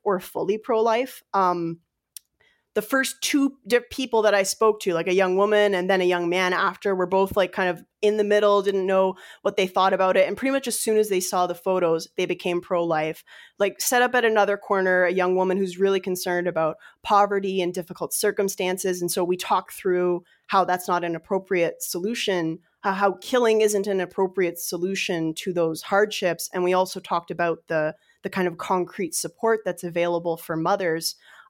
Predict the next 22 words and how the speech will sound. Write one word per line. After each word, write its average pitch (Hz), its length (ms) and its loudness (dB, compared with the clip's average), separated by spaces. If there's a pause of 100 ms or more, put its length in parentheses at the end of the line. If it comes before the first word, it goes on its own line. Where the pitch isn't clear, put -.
(120)
Um, 170 460 0 (460)
and 196 160 0
then 190 100 2
she 214 220 -4
was 202 100 -4
like, 180 160 0
"Oh, 202 80 4
I, 180 200 4
I 190 40 -4
think 196 180 -6
you 196 60 -8
guys 180 220 -2
are 180 60 -4
doing 170 200 -2
a 170 60 -4
great 170 260 -4
thing 180 240 -2
here," 156 380 -2
and 160 340 -2
left 170 380 -2
pro-life. 165 640 -2
Um, 180 280 2